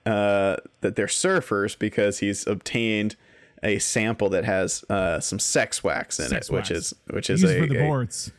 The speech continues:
Speaker 1: Yes, yes, it is. It is a type of, of wax that, that those of us who, who partake in the surfing lifestyle use for grip on, on the boards. Um,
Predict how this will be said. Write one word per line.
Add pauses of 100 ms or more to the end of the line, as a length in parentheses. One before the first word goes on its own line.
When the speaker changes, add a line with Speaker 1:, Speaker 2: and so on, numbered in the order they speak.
(160)
Speaker 1:
Yes,
yes,
it
is.
It
is
a
type
of, (100)
of
wax
that, (400)
that
those
of
us
who, (100)
who
partake
in
the
surfing
lifestyle
use
for
grip
on,
on
the
boards. (580)
Um,